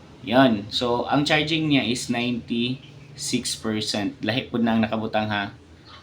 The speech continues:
Charging na. Na-charging nakabutang kaysa computer naman nato ni Giconnect. Pero naka-charge na siya. Ninety-six percent. Ano to? Na. Ayun, ninety-six percent.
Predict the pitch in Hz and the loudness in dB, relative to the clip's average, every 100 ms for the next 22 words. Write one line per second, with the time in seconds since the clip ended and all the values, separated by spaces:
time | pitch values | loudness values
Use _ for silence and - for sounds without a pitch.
0 | - 120 117 127 123 117 - 131 135 151 | -4 0 2 2 4 2 2 2 4 2
1 | 151 160 139 135 131 123 113 110 107 107 | 2 2 2 2 2 2 2 0 0 -2
2 | 117 - 127 127 135 127 117 117 113 110 | -6 0 0 2 2 4 4 0 0 0
3 | 104 110 98 95 - - - - - - | 0 -4 -4 -4 -8 -20 -20 -20 -20 0
4 | 131 127 120 117 113 127 120 113 - 107 | 2 4 2 0 0 0 0 -2 2 2
5 | 95 107 95 - - - - - 123 127 | 2 0 -2 -4 -12 -14 -14 -2 4 8
6 | 135 139 139 127 - 123 117 - - - | 8 6 4 0 2 0 -2 -6 -6 -4
7 | 117 113 - 123 113 101 - - - - | 0 2 2 2 2 0 -6 -16 -18 -18
8 | - - - - - - 98 98 98 87 | -18 -18 -18 -18 -18 -12 -4 -2 -2 -4
9 | 62 - - - 80 71 76 - - - | -10 -12 -14 -10 -8 -8 -10 -18 -20 -20
10 | - - - - - - - - - - | -20 -20 -20 -20 -20 -20 -20 -20 -20 -8
11 | 107 107 101 101 117 117 - - - - | -2 0 0 0 -2 -2 -6 -6 -8 -6
12 | 104 98 - 90 | -6 -4 -2 -2